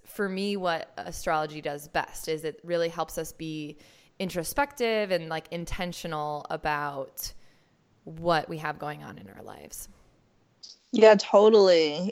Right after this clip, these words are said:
Speaker 2: And I feel like, you know, totally for, like, same for me. Um, I also f-, like, like, feel like it can be something that's good, like, you know, even if you're going to therapy.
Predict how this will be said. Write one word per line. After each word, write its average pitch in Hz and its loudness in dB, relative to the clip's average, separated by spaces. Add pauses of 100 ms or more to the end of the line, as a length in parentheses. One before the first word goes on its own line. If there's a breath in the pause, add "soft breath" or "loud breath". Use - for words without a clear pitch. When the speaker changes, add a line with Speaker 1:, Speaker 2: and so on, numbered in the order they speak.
Speaker 2:
And 269 8
I 294 8
feel 302 2
like, 254 6 (560)
you 233 4
know, 226 6
totally 254 6
for, 262 0 (120)
like, 226 8
same 208 2
for 180 2
me. 175 0 (100)
Um, 175 8 (380 loud breath)
I 226 10
also 254 4
f-, - -4 (100)
like, 269 6
like, 226 4 (200)
feel 233 0
like 233 0
it 214 2
can 254 -6
be 277 2
something 226 6
that's - 6
good, 196 6 (100)
like, 208 8
you 240 6
know, 240 8 (120)
even 220 6
if 233 4
you're 247 6
going 202 6
to 233 4
therapy. 156 2